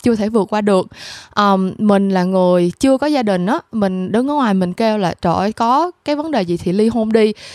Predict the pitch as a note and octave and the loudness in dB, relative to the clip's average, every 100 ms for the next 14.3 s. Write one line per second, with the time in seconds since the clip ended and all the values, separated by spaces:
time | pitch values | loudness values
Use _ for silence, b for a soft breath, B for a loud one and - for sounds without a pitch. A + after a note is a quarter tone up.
0 | B B G3 G3 G3 F#3+ F3 G3+ C4+ G3+ | B B 0 2 2 0 0 0 -2 -2
1 | - - A#3+ A3+ G#3+ A#3+ C4 F3 G#3+ C4 | -4 -4 -4 -4 -4 -2 -2 -2 -2 -2
2 | F#3 - G3+ G#3+ A#3+ A3 A3+ - G#3+ A3 | -2 -4 -4 -6 -4 -4 -4 -4 -2 -2
3 | F3+ F#3 B3+ A3 C#4 G#3+ F3+ - B3+ E4+ | -4 -6 -6 -4 -4 -4 -4 0 0 0
4 | B B - A#3+ A#3+ G#3+ F3+ E3+ - - | B B -2 0 0 0 0 -2 -4 -4
5 | G#3+ A3 G3+ F3 E3+ _ - A#3+ B3 F4+ | -2 -2 -2 -4 -10 _ -4 -2 0 -4
6 | A4+ A#3+ B3 C4 D#4 G4+ G4 F4+ A3+ F3 | -10 -4 0 0 0 0 -2 -2 -2 0
7 | A#3 D4 B3+ G3+ F3+ C4 A#3+ B3 G#3+ F#3 | -2 -2 -2 -2 0 -2 -2 -4 -6 -4
8 | A#3 C4+ A#3+ A#3+ A3+ A3+ A3+ B B B | -4 -4 -4 -4 -2 -2 -2 B B B
9 | A3+ - F#3 F3+ F3+ F#3 F3+ F3 - F#3 | -2 -2 -2 -2 0 0 -2 -4 -6 -4
10 | - B2 C#4 D#4 F4 C4+ - F3+ F#3 F3 | -2 0 -2 0 0 0 -2 0 0 0
11 | E3+ F3 F#3 F#3 F3+ A#3 C4 G3 F3 F3 | 0 0 0 0 0 -4 -4 -2 -2 -2
12 | A3 G#3 F3 E3+ E3+ G3 G#3+ G3 E3+ F3+ | 0 0 -2 -2 -2 -2 0 -2 -2 -4
13 | A#3+ A#3 A3+ C4+ F#3 G#3 - - F3+ F3 | -4 -4 -4 -4 -2 -2 -2 -4 -6 -4
14 | A3 A3 E4 | -4 -4 -6